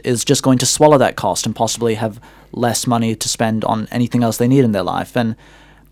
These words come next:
um, in a very sort of pedestrian sort of budget, in a budget that's not captured the attention of many New Zealanders, this is definitely the one aspect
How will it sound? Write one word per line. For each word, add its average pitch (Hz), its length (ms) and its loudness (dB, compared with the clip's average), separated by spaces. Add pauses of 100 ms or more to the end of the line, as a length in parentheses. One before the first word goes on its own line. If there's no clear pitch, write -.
(220)
um, 135 320 6
in 165 120 6
a 175 40 8
very 175 320 8
sort 143 360 4
of 117 300 2 (560)
pedestrian 135 640 4
sort 117 260 2
of 104 140 -4
budget, 95 440 0
in 127 120 0
a 123 60 4
budget 117 340 4
that's 113 220 0
not 117 360 2 (520)
captured 120 400 -2
the 127 80 4
attention 120 400 0
of - 20 2
many 117 160 2
New 117 100 0
Zealanders, 113 380 0
this 175 160 2
is 190 140 2
definitely 143 580 4
the 120 80 4
one 123 220 6
aspect 113 580 0